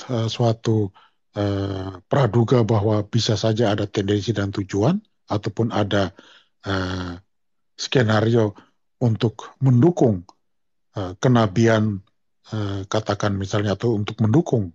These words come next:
eh, kerasulan dan sebagainya. Nah, itu mungkin nanti setelah kita, <clears throat> eh, membahas ataupun barangkali kita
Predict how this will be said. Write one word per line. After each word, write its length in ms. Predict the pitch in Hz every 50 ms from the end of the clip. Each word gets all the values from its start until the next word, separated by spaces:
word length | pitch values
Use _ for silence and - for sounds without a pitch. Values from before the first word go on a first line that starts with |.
| _ _ -
eh, 380 | 95 90 87 87 87 85 82 82 _ _ _ _ _ _ _ -
kerasulan 520 | - 120 117 110 - 131 120 120 123 117
dan 100 | 113 104
sebagainya. 520 | - - 107 104 101 95 - 107 135 180 208 - - - - - - _ _ _ -
Nah, 100 | 98 101 104
itu 160 | - - 151 139
mungkin 220 | 123 120 151 135
nanti 160 | 131 127 - 135
setelah 340 | 117 113 - - 110 120 117
kita, 320 | - 107 - 117 113 113 - _ - - - - - - - - - - _ _ -
<clears throat> 500 | 226 311 - 247 190 - - 123 101 - _ _ _ _ _ _ _ _ _ _ _ _ - - - _ - -
eh, 160 | 101 98 95 95
membahas 480 | 107 117 113 104 117 123 135 - 120 -
ataupun 280 | - 110 - 143 143 120
barangkali 320 | 113 104 98 98 104 113 113
kita 140 | 123 117